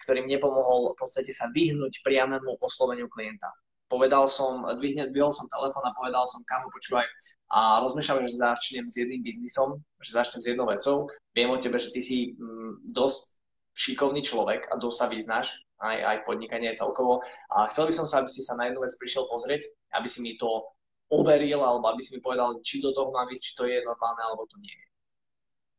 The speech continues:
Hej. To je taký najjednoduchší, to dokážete povedať absolútne každému, vašej mame.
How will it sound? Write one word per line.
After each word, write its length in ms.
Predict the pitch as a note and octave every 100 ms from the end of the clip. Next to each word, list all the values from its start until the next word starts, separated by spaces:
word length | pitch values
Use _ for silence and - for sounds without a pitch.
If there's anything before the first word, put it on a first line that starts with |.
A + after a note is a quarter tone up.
| -
Hej. 120 | G#2 - - _ _ _ _ _ _ _
To 40 | D3+
je 120 | D3 - - _ _
taký 320 | D3+ E3+ D3
najjednoduchší, 560 | C#3 E3 F3+ F3+ E3+ D3
to 160 | D3+
dokážete 320 | D#3 E3 D3+ -
povedať 320 | D3 D3 C3
absolútne 400 | - D3+ D3+ C#3+
každému, 480 | A#2+ - C#3+ - C3+
vašej 320 | C3+ - A#2+
mame. 300 | A2 A2+